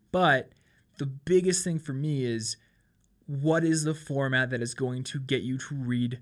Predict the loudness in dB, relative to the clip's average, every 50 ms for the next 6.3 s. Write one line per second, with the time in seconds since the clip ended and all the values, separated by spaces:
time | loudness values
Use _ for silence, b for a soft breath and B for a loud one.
0 | -14 _ _ -4 -2 -2 -2 -2 -4 -6 -6 -8 -6 -6 -6 -6 -6 -6 -8 -8
1 | -10 -10 -12 -18 -20 -20 -20 -20 _ _ _ _ _ _ _ _ _ _ _ _
2 | _ _ -4 -2 -2 0 2 2 4 4 4 4 2 -2 -4 -4 -2 -2 -2 0
3 | 0 -2 -2 -4 -6 -4 -4 -4 -4 -4 -4 -6 -10 -14 _ _ -4 -4 -2 -2
4 | -2 0 0 -2 -2 -4 -6 -8 -10 -10 -12 -10 -10 -10 -6 -4 -4 -4 -4 -4
5 | -2 -2 -2 -2 -2 -2 -2 -2 -2 -4 -4 -8 -10 -6 -4 -4 -4 -4 -4 -2
6 | -2 -2 -2 -4 -6